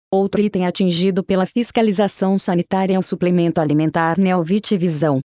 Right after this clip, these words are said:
voltado à saúde ocular e fabricado pela empresa B L Indústria Ótica Limitada, da marca Bausch Lomb. Estão proibidos de ser comercializados,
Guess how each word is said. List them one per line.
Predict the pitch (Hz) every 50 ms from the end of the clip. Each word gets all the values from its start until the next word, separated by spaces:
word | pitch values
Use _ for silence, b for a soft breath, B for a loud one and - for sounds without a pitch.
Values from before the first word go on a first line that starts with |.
| _ _
voltado | 185 226 240 226 - 190 180 180 180 175
à | 165
saúde | 165 - - 190 175 170 160 147 185
ocular | 175 - 185 165 165 170 180 170
e | 175
fabricado | - - 226 190 240 240 - 208 196 190 180 196
pela | 190 208 196 196
empresa | 190 175 160 170 185 185 185 175 202 190
B | 180 202
L | 196 185 180 175 175 170
Indústria | 170 160 160 156 190 214 214 - - 220 196
Ótica | 170 170 180 175 220 - - 190
Limitada, | 190 196 208 226 233 - 151 139 131 123 120 117 95 - _ _ -
da | 208 214
marca | 202 185 165 160 160 160 - 175
Bausch | 143 156 180 180 185 180 - -
Lomb. | - 202 180 151 139 139 135 127 113 - - _ _ _ _ _
Estão | - 233 - - 269 254 247 226
proibidos | - 214 220 208 165 160 170 165 165 185 175 156
de | 180 185
ser | - - 185 -
comercializados, | - 180 170 165 151 - - 156 156 151 139 143 160 160 165 165 165 180 -